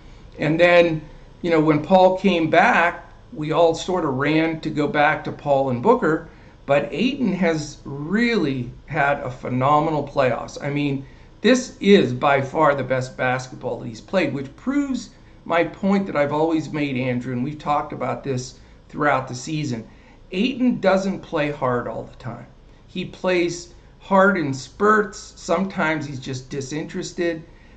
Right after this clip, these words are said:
But obviously, with this being the playoffs and a chance for a championship, he's completely engaged, and he's fantastic. So, you know, I think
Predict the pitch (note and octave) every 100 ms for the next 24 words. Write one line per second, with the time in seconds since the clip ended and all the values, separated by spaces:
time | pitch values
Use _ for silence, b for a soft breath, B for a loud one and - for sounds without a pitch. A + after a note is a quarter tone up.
0 | b D#3 C#3 D3 D#3 A#3+ A#3+ D#3 - F3+
1 | E3 D3 - E3+ F3+ - E3 D#3 B2+ B2
2 | - A3 G3 B2+ B2+ - B2+ B2+ D3 C#3+
3 | - B2 A#2+ E3+ G3+ - C#3 B2+ C#3 B2+
4 | B B - A#3+ B3 B3+ G3 G3+ G3+ G3
5 | E3+ D#3 C#3 D#3+ A3 E3+ C3+ C3 - b
6 | b b - D3+ D3+ F#3+ - - - -
7 | D3 C3+ - D#3+ A#3 B3 - - b b
8 | b - - E3+ D#3 C#3+ - B B B
9 | - - - F3+ C#3 - F#3 G3+ G3+ G3